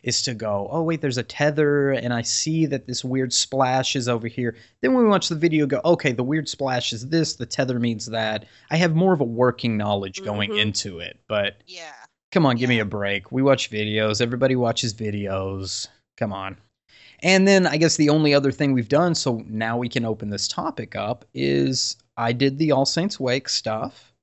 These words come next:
Speaker 1: I, I thought it was interesting, but I will let everybody else kinda chime in and talk about whether or not they did it.
Speaker 3: I think we all three did it.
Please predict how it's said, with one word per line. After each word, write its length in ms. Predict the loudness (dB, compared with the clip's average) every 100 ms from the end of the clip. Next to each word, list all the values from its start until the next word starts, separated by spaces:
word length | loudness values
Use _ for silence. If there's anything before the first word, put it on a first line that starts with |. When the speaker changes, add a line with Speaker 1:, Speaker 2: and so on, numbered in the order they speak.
| _ _ _ -4
Speaker 1:
I, 220 | -4 -2
I 140 | -2 0
thought 260 | 2 2
it 60 | 0
was 180 | -2 0
interesting, 680 | 0 0 -4 -4 -4 -4 -4
but 440 | 0 0 0 -4
I 180 | -8 -6
will 220 | -2 0 0
let 400 | 2 2 0 -4
everybody 420 | -6 -2 -2 -2 0
else 180 | -2
kinda 200 | 0 -2
chime 360 | -2 -2 0 2
in 160 | 2 0
and 380 | -2 -4 -6
talk 220 | -4 -4 -2
about 340 | -4 -4 -4
whether 180 | -4 -2
or 40 |
not 160 | -4 -6
they 100 | -6
did 220 | -6 -6
it. 160 | -8 -16 _ _ _ _ _
Speaker 3:
I 80 | -14
think 200 | -14 -18
we 80 | -14
all 180 | -10 -12
three 240 | -12 -20
did 200 | -18 -16
it. 140 | -16